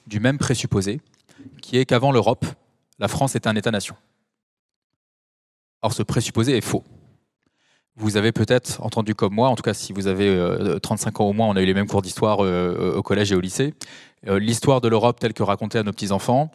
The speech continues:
c'est, euh, un roman, euh, ce qui est problématique, et qui est, qui est une sorte de fiction,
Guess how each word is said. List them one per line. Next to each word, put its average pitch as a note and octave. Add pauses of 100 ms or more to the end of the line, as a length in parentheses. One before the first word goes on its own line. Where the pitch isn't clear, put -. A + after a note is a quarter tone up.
(280)
c'est, A#2
euh, F2+
un F#2+
roman, A2 (460)
euh, F#2 (840)
ce -
qui -
est -
problématique, - (540)
et A#2 (200)
qui G#2
est, G2
qui -
est -
une G2
sorte C3+
de A2+
fiction, A2+